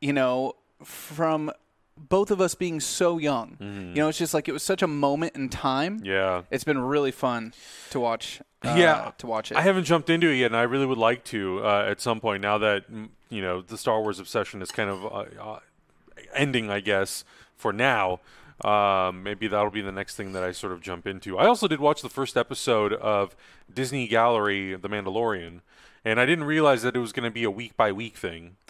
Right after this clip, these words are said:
Speaker 2: So it's gonna be over the, um, so th-, in that regard, I'm kind of glad that it didn't win yesterday
Speaker 1: Mm-hmm.
Speaker 2: or last week.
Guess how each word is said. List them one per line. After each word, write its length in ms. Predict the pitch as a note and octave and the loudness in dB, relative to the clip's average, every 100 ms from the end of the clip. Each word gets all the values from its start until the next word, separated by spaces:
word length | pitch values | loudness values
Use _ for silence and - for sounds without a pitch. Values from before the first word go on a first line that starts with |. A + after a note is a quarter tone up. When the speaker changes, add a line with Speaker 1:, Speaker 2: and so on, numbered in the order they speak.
| - | -10
Speaker 2:
So 140 | - A2+ | -2 -2
it's 100 | - | -2
gonna 140 | C3 | -4
be 120 | C#3 | 0
over 120 | C#3 | 0
the, 200 | B2+ C#3 | -2 -4
um, 80 | C3 | -2
so 180 | - C#3 | 0 0
th-, 100 | C#3 - C3+ | -2 -8 -6
in 100 | D3+ | 2
that 200 | E3+ D#3 | 4 4
regard, 320 | D3 C#3 B2+ | 4 4 4
I'm 80 | A2+ | 2
kind 160 | C#3+ A#2+ | -2 -2
of 60 | |
glad 260 | G#2 A#2+ A2+ | 4 4 4
that 120 | G#2+ | 0
it 60 | G2 | -2
didn't 240 | A2+ F#2 | -8 -6
win 200 | G#2+ G#2 | -8 -6
yesterday 520 | F#2 - G#2 F2+ F2+ | -8 -8 -8 -6 -4
Speaker 1:
Mm-hmm. 280 | C3 B2+ A#2 | -4 -4 2
Speaker 2:
or 100 | A2+ | 4
last 300 | A2+ G#2+ - | 4 2 -2
week. 360 | A2 G2+ - | -6 -6 -8